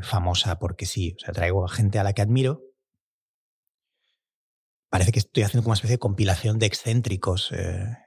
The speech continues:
españoles, una selección muy personal, pero t-, tampoco quiero a nadie de producción, me, me gusta saltarme todo eso,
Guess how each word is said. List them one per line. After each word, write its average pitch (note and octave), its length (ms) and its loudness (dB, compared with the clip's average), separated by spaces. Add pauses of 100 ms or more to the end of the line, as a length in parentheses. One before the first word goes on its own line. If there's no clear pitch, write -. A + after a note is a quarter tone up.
(240)
españoles, G2+ 800 0 (960)
una G2 600 -4
selección G2+ 380 2
muy F#2+ 120 4
personal, G2+ 520 2
pero G2 160 2
t-, - 120 -6
tampoco D3+ 380 0
quiero D#3 260 2
a A#2 80 2
nadie G#2+ 220 2
de G2 80 4
producción, F#2 640 -2
me, F2 100 -6
me F#2+ 160 -4
gusta A2 240 0
saltarme A2 400 0
todo G2 220 0
eso, A2 260 -4